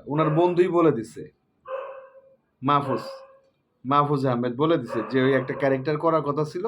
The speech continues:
ইয়াতে, কিসে জানি, আপনার হুমায়ুন আহমেদের এখানে এনে খাসি খুশি খাওয়া ক্যারেক্টারটা নিজে বগল দাবা করে ফেলাইছে, তার নাকি কানে বাজে এতদিন পরে।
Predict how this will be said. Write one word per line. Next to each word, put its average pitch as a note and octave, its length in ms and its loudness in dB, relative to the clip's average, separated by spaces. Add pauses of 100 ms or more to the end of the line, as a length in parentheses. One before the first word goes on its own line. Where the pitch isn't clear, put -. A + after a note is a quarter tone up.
(640)
ইয়াতে, C3+ 340 -2 (840)
কিসে C3 260 -6
জানি, F#3+ 220 -4 (840)
আপনার A2 440 -6 (1800)
হুমায়ুন F#3 280 2
আহমেদের F#3 300 2
এখানে A3+ 280 2
এনে G#3 160 0
খাসি E3 280 -2
খুশি E3+ 260 -2
খাওয়া E3 240 2
ক্যারেক্টারটা C3 540 0 (280)
নিজে C3+ 160 0
বগল C3+ 320 0
দাবা A#2 180 2
করে G#2+ 200 -4
ফেলাইছে, F#2 400 -10 (680)
তার G3 200 6
নাকি F#3 240 0
কানে D#3+ 300 2
বাজে B2 260 2
এতদিন C3+ 420 0
পরে। A2 220 -4